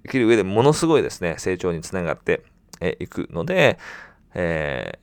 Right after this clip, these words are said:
まあ、トーイック英語学習をそういうふうに活かしたい方ですね。まあ、全てではない。それが全てではないんですけど、そういうふうに活かしていきたい方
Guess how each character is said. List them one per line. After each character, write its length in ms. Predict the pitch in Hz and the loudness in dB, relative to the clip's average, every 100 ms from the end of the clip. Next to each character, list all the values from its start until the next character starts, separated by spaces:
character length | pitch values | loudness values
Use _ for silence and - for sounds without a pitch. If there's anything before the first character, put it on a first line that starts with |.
| _ | _
ま 140 | 110 | -2
あ、 60 | 90 | 2
ト 100 | 117 | 2
ー 40 | |
イ 20 | 92 | 2
ッ 20 | |
ク 80 | 92 | 0
英 60 | |
語 80 | 95 | 0
学 100 | 95 | -2
習 80 | 95 | -4
を 40 | |
そ 100 | 117 | -4
う 20 | |
い 40 | 117 | -2
う 20 | |
ふ 20 | |
う 40 | 101 | -4
に 40 | |
活 120 | - | 0
か 40 | 165 | 2
し 80 | - | 4
た 60 | |
い 60 | 147 | 2
方 220 | - - _ _ _ _ _ | 0 -6 _ _ _ _ _
で 80 | - | -16
す 100 | - | -2
ね。 180 | 107 110 _ _ _ _ - | -2 -2 _ _ _ _ -12
ま 80 | 92 | -8
あ、 20 | |
全 300 | - 147 135 | -2 2 2
て 140 | 110 | 2
で 100 | 92 | 0
は 80 | 78 | 0
な 120 | 85 | -2
い。 60 | 67 | -4
そ 100 | - | -4
れ 60 | 104 | -2
が 60 | 113 | 0
全 140 | 123 | 2
て 40 | |
で 80 | 107 | 4
は 60 | 101 | 2
な 40 | |
い 40 | 101 | 2
ん 20 | |
で 20 | |
す 80 | - | -2
け 60 | |
ど、 40 | 120 | -2
そ 120 | 123 | -2
う 20 | |
い 40 | 127 | -2
う 20 | |
ふ 40 | |
う 40 | 117 | -4
に 80 | - | -6
活 100 | - | -4
か 140 | 160 | -4
し 80 | - | 0
て 80 | 135 | -2
い 60 | |
き 80 | - | 4
た 80 | 120 | 4
い 80 | - | 4
方 240 | 92 | -2